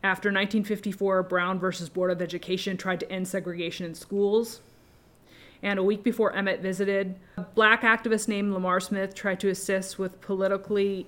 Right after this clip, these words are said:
ending social inequalities,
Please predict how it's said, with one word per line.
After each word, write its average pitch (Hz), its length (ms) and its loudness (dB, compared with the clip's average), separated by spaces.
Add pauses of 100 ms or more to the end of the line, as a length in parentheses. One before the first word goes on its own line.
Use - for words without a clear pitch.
ending 214 580 2
social 202 420 -2
inequalities, 214 1040 0